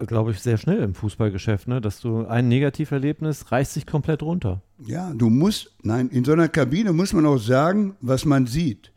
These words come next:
Speaker 2: Und ich glaube, gestern war mein Freund Erdal Keser hier gewesen, der, äh, sich das Spiel angeguckt hat, mit dem ich ja bei, bei Galatasaray zusammengespielt habe.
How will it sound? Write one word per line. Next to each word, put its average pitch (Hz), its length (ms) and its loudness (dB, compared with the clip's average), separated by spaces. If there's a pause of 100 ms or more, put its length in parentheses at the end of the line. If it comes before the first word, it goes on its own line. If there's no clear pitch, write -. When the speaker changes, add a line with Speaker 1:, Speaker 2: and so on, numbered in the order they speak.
(480)
Speaker 2:
Und 123 180 0
ich 135 160 -4
glaube, 175 680 2 (320)
gestern 139 360 0
war 139 100 2
mein 127 240 2
Freund 135 560 -2
Erdal 131 280 4
Keser 165 400 0
hier 175 180 0
gewesen, 175 640 -2 (640)
der, 127 580 2
äh, 117 220 2
sich 110 140 -8
das 113 160 2
Spiel 160 280 -2
angeguckt 151 500 2
hat, 127 240 -4 (280)
mit 123 180 0
dem 139 140 6
ich 123 80 6
ja 127 80 6
bei, 117 260 4
bei 110 220 2
Galatasaray 139 580 2
zusammengespielt 143 800 -2
habe. 139 100 -6